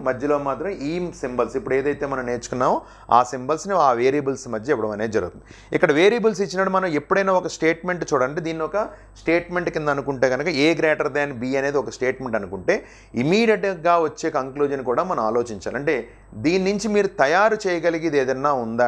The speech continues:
అంటే కనుక A greater than Bని ఏమని చెప్పొచ్చు? B less than A.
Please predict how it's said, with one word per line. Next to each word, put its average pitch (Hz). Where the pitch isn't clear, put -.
అంటే 107
కనుక 117
A -
greater 196
than 180
Bని 170
ఏమని 175
చెప్పొచ్చు? 165
B 160
less 113
than 147
A. -